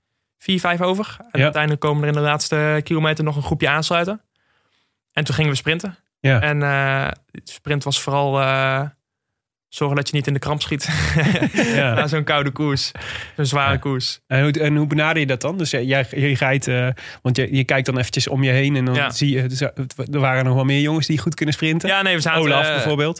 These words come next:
Speaker 1: Olaf, eh, Koen van Meltvoort zat er ook.
Speaker 2: Ja.
Speaker 1: Eh, daar waren we, ja, daar zaten we de laatste dertig kilometer al mee. En, en ik wist dat Olaf, eh,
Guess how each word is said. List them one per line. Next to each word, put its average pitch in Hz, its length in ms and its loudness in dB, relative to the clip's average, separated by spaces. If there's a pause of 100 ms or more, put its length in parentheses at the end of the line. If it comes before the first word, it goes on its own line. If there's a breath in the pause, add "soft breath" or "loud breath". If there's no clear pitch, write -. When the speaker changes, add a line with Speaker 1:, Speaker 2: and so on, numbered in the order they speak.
Speaker 1:
Olaf, 165 440 -2
eh, 151 380 0
Koen 160 180 -2
van 143 100 -2
Meltvoort 151 420 -2
zat 151 140 -6
er 139 60 -2
ook. 151 320 -4
Speaker 2:
Ja. 143 220 2 (160)
Speaker 1:
Eh, 143 460 0
daar 139 120 0
waren 139 240 0
we, 135 60 0
ja, 127 160 0
daar 131 100 -8
zaten 127 260 -4
we 127 60 0
de 127 60 0
laatste 131 200 -2
dertig 131 220 0
kilometer 139 400 2
al 127 60 2
mee. 127 220 2
En, 123 160 0
en 135 80 0
ik 123 120 -6
wist 135 200 0
dat - 200 -4
Olaf, 143 520 0 (220)
eh, 135 500 0